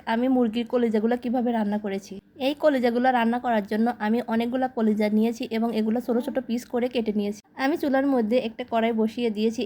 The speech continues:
এবং তাতে পরিমাণ মতো সয়াবিন তেল দিয়েছি এবং এই তেলের মধ্যে দারচিনি, এলাচ, তেজপাতা ও পেঁয়াজ কুচি দিয়ে ভেজে নিচ্ছি। এখন আমি এগুলো হালকা লাল কালার করে ভেজে নিব। পেঁয়াজটা ভাজা হয়ে গেলে এর মধ্যে আমি এক চামচ করে আদা বাটা, রসুন বাটা, জিরা বাটা,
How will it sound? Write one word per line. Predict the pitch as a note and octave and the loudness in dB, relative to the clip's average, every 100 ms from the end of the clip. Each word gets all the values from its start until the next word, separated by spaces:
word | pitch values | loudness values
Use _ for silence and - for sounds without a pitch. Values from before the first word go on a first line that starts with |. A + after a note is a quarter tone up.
| A3+ | 0
এবং | A#3 A#3+ | -2 -2
তাতে | A3 A3 A#3 B3 | -4 -2 -4 -2
পরিমাণ | A#3+ A3+ A3+ A3+ | 0 2 4 4
মতো | A3 A3 A3+ | 2 0 -4
সয়াবিন | A#3+ G#3+ A3 B3 | -2 0 0 -2
তেল | A#3 G#3 G#3+ | -2 -2 0
দিয়েছি | A3+ A3+ A3 | -2 -2 -4
এবং | A#3 A#3+ | -2 0
এই | A#3 | 0
তেলের | B3+ A3+ A3+ | 0 0 2
মধ্যে | A3 G3 G#3+ G#3+ | 2 0 0 2
দারচিনি, | A3 G#3 - A3+ A#3 A3 | 2 2 0 -4 -2 -2
এলাচ, | G#3+ A#3+ | -2 -2
তেজপাতা | C4+ B3+ - A3 G#3+ G#3 - - - | -6 -8 -6 -6 -6 -10 -12 -20 -4
ও | B3 C4 | -4 -2
পেঁয়াজ | B3+ A3+ A3 | 2 2 2
কুচি | A#3+ A3+ A3+ | -4 -4 -4
দিয়ে | G3+ A3 D#4 - G#3 G3+ | 0 2 2 0 -8 -2
ভেজে | A#3 A3+ | 2 4
নিচ্ছি। | A3+ G3+ - G3 G3+ A3+ | 4 2 -4 -12 -10 -8
এখন | B3 C#4+ | -2 2
আমি | C#4 B3 | 2 2
এগুলো | A3+ A3+ A#3+ | 0 0 0
হালকা | A3+ A3 B3 | 0 0 0
লাল | A3 G#3 | 0 -2
কালার | G#3+ A#3 A#3+ | 0 -2 0
করে | A3+ A3+ | -2 2
ভেজে | A#3 G#3+ G#3 | 2 2 -2
নিব। | F#3+ - | -4 -12
পেঁয়াজটা | - C#4 B3+ D#4+ B3 | 0 0 2 0 0
ভাজা | A#3 C4 B3+ | 0 2 2
হয়ে | B3+ | 2
গেলে | A#3+ B3 A#3+ | 2 0 0
এর | A#3 | 0
মধ্যে | B3 A3+ A#3+ B3 | 0 0 0 -2
আমি | A3+ A#3 | -2 -4
এক | A3+ - | -6 -4
চামচ | A#3+ A#3+ | -4 -4
করে | B3 A3+ A#3+ | -4 -4 -4
আদা | A3 A3+ A3 | -2 0 0
বাটা, | A3 B3 | 0 0
রসুন | A#3+ A#3 C4 B3+ | 2 2 0 2
বাটা, | A#3 A3 F#3 | 2 0 -6
জিরা | F#3 A3+ A3+ G#3+ | -6 -2 0 0
বাটা, | A3 B3+ | 0 -2